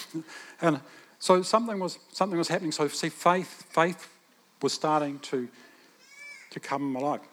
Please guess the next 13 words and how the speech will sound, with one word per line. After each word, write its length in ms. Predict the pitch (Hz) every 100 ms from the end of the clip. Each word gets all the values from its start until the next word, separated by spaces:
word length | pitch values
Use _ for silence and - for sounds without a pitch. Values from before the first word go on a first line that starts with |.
| -
<clears throat> 760 | 190 147 107 - - - - -
I 60 |
went 200 | 131 160 - - -
down, 280 | 151 139 143
in 120 | 143
those 240 | 135 147 143
days, 220 | 135 127
my 100 | 113
parents 380 | - 147 147 -
lived 120 | 123
in 100 | 117
Nelson, 420 | 123 127 160 160 - - - - -
and 360 | 123 120 117